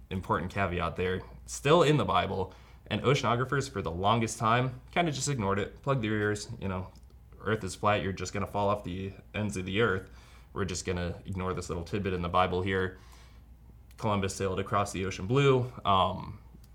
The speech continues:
back in about fifteen nineteen, I think it was, Ponce de Leon went, and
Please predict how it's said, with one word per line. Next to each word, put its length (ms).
back 240
in 180
about 400
fifteen 380
nineteen, 360
I 80
think 180
it 40
was, 220
Ponce 320
de 100
Leon 520
went, 320
and 340